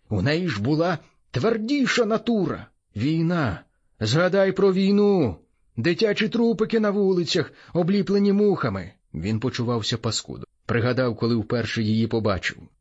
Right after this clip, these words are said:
Іноді, якщо він бачив когось уперше, його уява створювала образ тієї особи ще дитиною. Поліцай хапав іграшковий пістолет, альбіноска за прилавком супермаркету смикала косу сестрички,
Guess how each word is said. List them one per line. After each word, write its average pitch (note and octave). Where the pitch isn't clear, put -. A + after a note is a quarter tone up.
Іноді, D3
якщо G#2
він E3+
бачив C3+
когось A2+
уперше, -
його G#2
уява F3
створювала D3
образ C3+
тієї A#2
особи B2+
ще B2+
дитиною. F#2
Поліцай C#3
хапав A#2+
іграшковий G2
пістолет, F#2
альбіноска G3+
за G#2+
прилавком A2+
супермаркету A2
смикала E3+
косу G#2+
сестрички, G2+